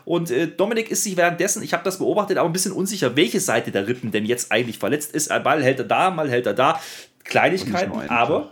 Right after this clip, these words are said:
Speaker 1: ist mir aufgefallen, fand ich ein bisschen, bisschen blöd, ja, weil das Match an sich war top unterhaltsam, ja. Gab einen Top Rope Bulldog gegen Root,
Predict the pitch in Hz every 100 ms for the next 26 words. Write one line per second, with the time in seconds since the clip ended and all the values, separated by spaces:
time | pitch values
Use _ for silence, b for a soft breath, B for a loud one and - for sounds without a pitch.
0 | - - 185 190 151 170 180 175 143 151
1 | 160 B - 143 156 180 156 135 170 175
2 | 156 156 - _ _ 117 - 92 95 113
3 | 151 160 - 107 143 - 135 156 233 -
4 | 180 294 214 - _ _ - - - 190
5 | 190 311 - - - 196 B B B B
6 | B _ _ _ - 101 127 185 190 180
7 | 170 165 165 160 160 - 120 139 196